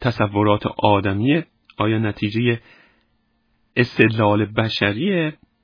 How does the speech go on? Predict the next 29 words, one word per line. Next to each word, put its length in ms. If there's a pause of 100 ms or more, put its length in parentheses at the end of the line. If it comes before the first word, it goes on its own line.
(320)
چگونه 320
ما 120
به 100
کتاب 260
مقدس 520
رسیدیم؟ 360 (720)
در 120
پاسخ 380
به 80
این 100
سوال 460 (840)
به 80
ما 160
گفته 280
شده 260
که 320 (600)
برای 260
هر 180
یک 140
از 160
آیات 380
کتاب 260
مقدس 600 (280)
دو 140
تا 220
نویسنده 600
وجود 320
داره. 260 (480)
نویسنده 580